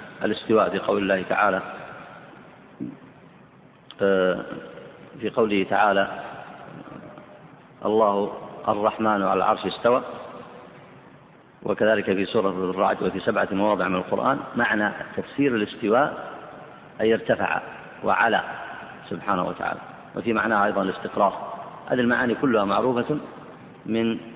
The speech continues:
كلام العرب الأصليين، أما هذا البيت فلا يعرف صاحبه.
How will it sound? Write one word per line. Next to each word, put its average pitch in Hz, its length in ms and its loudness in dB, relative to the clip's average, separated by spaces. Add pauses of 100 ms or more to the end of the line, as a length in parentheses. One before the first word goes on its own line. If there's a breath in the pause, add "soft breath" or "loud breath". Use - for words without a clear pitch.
كلام 107 420 2 (100)
العرب 101 380 2
الأصليين، 92 720 0
أما 117 260 4
هذا 104 100 4
البيت 110 260 2
فلا 110 220 4
يعرف 98 300 2
صاحبه. 90 420 0